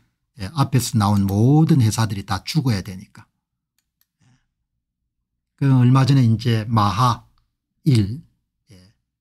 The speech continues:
신경망 처리 장치 엔피유 개발하는 과정에서도 아이디어를 네이버가 냈는데 삼성이 자기들이 다 한 것처럼 그렇게 이야기해가지고 네이버하고 이런 갈등이 있었지 않습니까? 한 가지 단면인 거죠. 이천십이 년에 한미 반도체 갈등하고 여러분들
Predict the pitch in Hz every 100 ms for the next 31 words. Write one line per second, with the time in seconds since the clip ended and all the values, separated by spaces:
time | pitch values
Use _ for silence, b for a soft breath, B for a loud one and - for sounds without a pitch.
0 | _ _ - 131 131 139 127 117 123 120
1 | 113 104 - 117 156 131 127 - 117 -
2 | 120 107 98 95 98 95 101 92 - -
3 | 113 _ _ _ _ - 123 131 147 131
4 | 113 120 135 139 123 107 117 107 101 98
5 | 123 131 _ _ - - 120 117 139 117
6 | 131 139 120 107 104 92 104 110 - 104
7 | - 117 - 104 98 95 95 95 95 104
8 | 107 - _ _ _ - 120 120 117 101
9 | 95 90 120 117 131 110 101 - 87 85
10 | - 92 - - b - 123 143 139 147
11 | 175 202 180 104 101 95 - - _ _
12 | _ _ _ _ _ _ 123 117 135 -
13 | 160 120 120 107 - 110 123 123 107 107
14 | 120 113 101 107 107 113 98 98 92 90
15 | 95